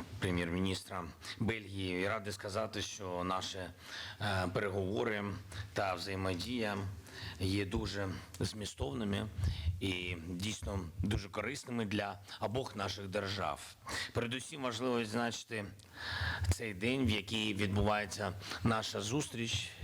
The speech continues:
відбувається візит, ем, пана прем'єр-міністра, день особливий для нашої держави.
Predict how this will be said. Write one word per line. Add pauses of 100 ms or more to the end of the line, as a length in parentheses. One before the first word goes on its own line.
(100)
відбувається
візит, (540)
ем,
пана
прем'єр-міністра, (160)
день (200)
особливий (440)
для
нашої
держави.